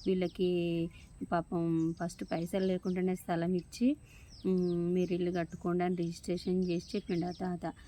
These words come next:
అప్పుడు కూడా వీడు ఎట్లా కట్టుకుంటాడు ఇల్లు అని బిడ్డింటికి వేరు వాళ్ళు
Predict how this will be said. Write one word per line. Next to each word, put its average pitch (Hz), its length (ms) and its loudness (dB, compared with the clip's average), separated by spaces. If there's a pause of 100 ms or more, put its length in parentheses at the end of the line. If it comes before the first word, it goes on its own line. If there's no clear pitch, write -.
(420)
అప్పుడు 240 380 4
కూడా 190 520 2
వీడు 208 300 2
ఎట్లా 196 320 2
కట్టుకుంటాడు 190 580 2
ఇల్లు 175 260 4
అని 175 300 4
బిడ్డింటికి 220 720 4
వేరు 196 260 4
వాళ్ళు 175 280 0